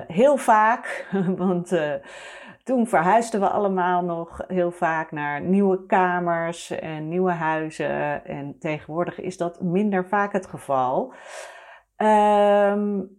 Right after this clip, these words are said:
dus ik moest even zoeken naar mijn schilderkleren, die ergens weggestopt in mijn kast lagen. En ik moet zeggen,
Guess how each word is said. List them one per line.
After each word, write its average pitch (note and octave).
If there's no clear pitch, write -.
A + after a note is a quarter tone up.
dus B3+
ik C4+
moest C4
even C#4
zoeken C#4+
naar B3+
mijn A#3
schilderkleren, G3
die F#3+
ergens G3+
weggestopt G3+
in F#3+
mijn E3
kast -
lagen. A3+
En B3+
ik B3+
moet G#3+
zeggen, D#4